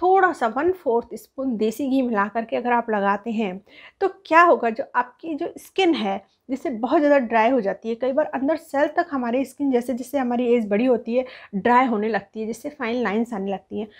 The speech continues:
आप थोड़ा सा वो हाथ में बना करके और अपने हा-, हल्के हाथों से उसे मलेंगे और उसे पाँच से दस मिनट छोड़ दीजिए और lukewarm वात-, वाटर से उसको धो लीजिए।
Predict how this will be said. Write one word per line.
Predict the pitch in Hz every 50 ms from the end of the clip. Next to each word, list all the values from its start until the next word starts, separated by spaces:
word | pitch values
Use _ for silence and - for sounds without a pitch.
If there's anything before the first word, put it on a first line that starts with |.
| - - - -
आप | 156 156 - - - -
थोड़ा | 294 277 294 311
सा | 311 349
वो | 320 330 311
हाथ | - 269 220 233 - - 294
में | 294 269
बना | 233 208 208 208 214 240
करके | 240 - 294 294 302 - 233 233 262 269 - - - - _ -
और | 254 254
अपने | - - - 269 285 277
हा-, | - - 240 226 - - -
हल्के | 240 240 240 - 320
हाथों | 269 269 226 226 240 247
से | 240 262
उसे | 254 247 - 269
मलेंगे | 233 214 208 202 208 208 208 208 214 240 277 - - - - - - -
और | 247 247
उसे | 269 269 - 302
पाँच | 302 - 285 302 311
से | 302 339
दस | 254 233 233 240
मिनट | 254 247 262 254 -
छोड़ | - 285 269 254 220
दीजिए | 202 220 214 202 - 269 254
और | - - - 233 226 240
lukewarm | 277 302 294 - 233 202 202 220 240 254 262 269 262 254
वात-, | 247 220 214 214 - 220 -
वाटर | 233 226 220 214 208 - 233
से | 233 - - 240
उसको | 226 - - - 285
धो | 247 220 214 220 233
लीजिए। | 214 196 185 180 170 - - 190 190 190